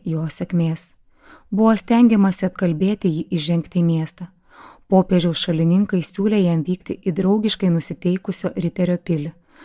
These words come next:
kur, kaip buvo teigiama, visi sunkumai bus taikiai išspręsti. Draugai stengėsi įbauginti reformatorių, nurodydami, kokie pavojai jiem grėsia. Tačiau visos jų pastangos buvo bergždžios. Liuteris nepalūžo ir paskelbė:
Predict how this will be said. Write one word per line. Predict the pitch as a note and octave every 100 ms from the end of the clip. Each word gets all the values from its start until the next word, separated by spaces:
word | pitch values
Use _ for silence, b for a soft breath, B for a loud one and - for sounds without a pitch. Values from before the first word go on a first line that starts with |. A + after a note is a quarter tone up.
| B B _
kur, | A#3+
kaip | - A3+
buvo | F#3+ G#3
teigiama, | G3+ A#3+ A#3 G3+ E3 -
visi | F3 E3+ F3+
sunkumai | - E3 - G#3+ G#3
bus | D3 D#3+
taikiai | - F3 F3+ - F3+
išspręsti. | - - F3+ - - E3 _ _ B B B B
Draugai | F#3+ G#3 A3 C#4
stengėsi | - A#3+ A#3+ A#3 G#3+ -
įbauginti | E3+ F3 D#3+ F#3+ G3+
reformatorių, | F3+ E3 E3+ D#3+ F3+ F#3 F3+ F3
nurodydami, | F3+ E3 E3 F#3 F3+ F3+ D#3+ E3 b b b
kokie | - F3+ F#3 F3
pavojai | E3+ D3+ D#3+ E3
jiem | E3 F3
grėsia. | F3 F#3 E3+ - F#3 _ _ b b b b _
Tačiau | F#3 F3+ F#3
visos | E3+ - F3
jų | F3+
pastangos | - G3 G#3+ A#3 F#3+ F#3+
buvo | D#3+ E3 E3+
bergždžios. | E3 D#3+ D#3+ F3+ - - b b b
Liuteris | G3 A3 A3+ A3 G3+
nepalūžo | G#3+ G#3 F3+ E3 D#3+ - -
ir | - F#3
paskelbė: | F3+ - E3+ D3+ D3